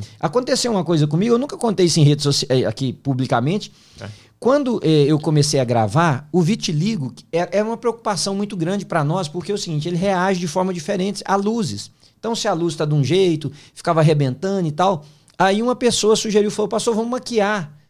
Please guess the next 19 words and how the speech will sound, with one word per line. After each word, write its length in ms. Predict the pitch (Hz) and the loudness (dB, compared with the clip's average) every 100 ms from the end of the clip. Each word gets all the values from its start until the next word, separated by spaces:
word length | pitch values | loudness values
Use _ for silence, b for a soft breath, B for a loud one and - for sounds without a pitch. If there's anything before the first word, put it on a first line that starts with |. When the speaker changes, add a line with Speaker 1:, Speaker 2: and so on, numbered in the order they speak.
| _ | _
Speaker 1:
vamos 160 | 190 226 | -6 0
tampar 320 | 247 196 214 | 0 2 0
um 100 | 180 | 0
pouco, 460 | 147 175 196 151 117 | 2 4 6 4 -2
vamos, 200 | 190 180 | -4 -2
vamos 200 | 170 220 | -4 -2
cobrir 340 | 220 165 196 202 | 0 2 2 2
com 80 | 170 | 2
alguma 240 | 160 170 | 4 0
coisa." 240 | - 110 - | 0 -2 -2
Fizemos 520 | - 226 233 269 214 | -6 -2 0 0 -4
Speaker 2:
Uhum. 60 | 226 | -6
Speaker 1:
isso 100 | - | -2
por 100 | 240 | 0
algumas 280 | 208 226 156 | 2 2 4
vezes 200 | 190 214 | 4 2
e 20 | |
eu 60 | 247 | 0
não 280 | 254 330 | -2 -4